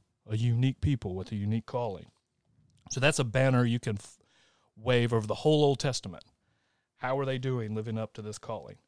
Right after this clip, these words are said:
Now, then they move into the mountain, and notice they've come to Mount Sinai, but this is not the first time we've been here at Mount Sinai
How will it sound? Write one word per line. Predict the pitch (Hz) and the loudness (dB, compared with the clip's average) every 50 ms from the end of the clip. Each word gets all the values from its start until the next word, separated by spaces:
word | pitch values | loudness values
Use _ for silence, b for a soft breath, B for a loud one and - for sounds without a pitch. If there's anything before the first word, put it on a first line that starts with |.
| _ b b b b b b b b b b b b | _ b b b b b b b b b b b b
Now, | 135 151 160 110 | 0 0 2 2
then | 92 117 135 | 2 2 4
they | 127 123 113 | 4 4 6
move | 110 120 127 139 139 131 123 - - | 6 6 6 6 6 6 2 0 -2
into | - 135 170 202 196 - - 131 127 127 | 0 2 2 2 2 2 2 2 2 2
the | 127 120 117 | 4 4 4
mountain, | 110 131 143 151 127 95 107 107 113 117 b b b b b b b | 4 6 4 4 2 2 0 0 0 -2 b b b b b b b
and | - 135 131 131 127 123 123 123 | 0 2 2 4 4 2 2 4
notice | 135 156 175 185 170 - | 4 4 4 2 0 0
they've | - - 143 131 123 117 110 - | -2 -6 -2 -2 -2 -2 -2 -2
come | - 156 156 165 | 0 0 2 2
to | 156 143 | 2 2
Mount | 143 147 151 143 - | 2 2 0 0 -2
Sinai, | - - 180 165 175 170 127 113 101 92 92 95 98 | -4 -4 -2 0 0 2 2 2 0 0 -2 -2 0
but | 104 113 110 | 0 0 2
this | 139 147 151 | 2 2 2
is | 143 127 | 2 2
not | 135 156 175 180 - | 4 4 4 2 2
the | 190 | -2
first | - - 185 185 170 - | -2 0 0 0 0 0
time | - 202 190 185 165 139 | 0 0 2 4 6 6
we've | 131 127 120 123 | 4 4 2 0
been | 156 170 165 123 | -2 2 2 4
here | 101 113 110 98 | 4 2 2 0
at | 95 - | 0 0
Mount | 117 120 110 95 - | 0 0 0 -2 -4
Sinai | - - 156 165 165 107 95 92 90 90 90 92 | -6 -6 -4 -2 -2 -2 -2 -2 -4 -6 -8 -8